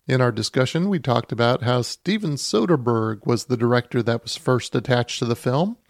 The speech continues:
and how he was going to take a very different direction by presenting the events in the most accurate way possible.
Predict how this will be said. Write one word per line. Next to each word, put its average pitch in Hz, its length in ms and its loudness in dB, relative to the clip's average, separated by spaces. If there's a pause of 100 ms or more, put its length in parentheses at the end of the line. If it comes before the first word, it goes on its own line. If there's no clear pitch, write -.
(400)
and 226 140 6
how 214 160 6
he 196 140 4
was 214 160 0
going 202 220 2
to 185 80 2
take 180 200 2
a 139 220 6
very 160 440 0
different 123 460 0
direction 120 640 0 (340)
by 156 120 4
presenting 175 580 2
the 139 160 4
events 139 380 0
in 120 80 -2
the 113 80 -2
most 117 280 0
accurate 117 460 -2
way 113 180 0
possible. - 720 -6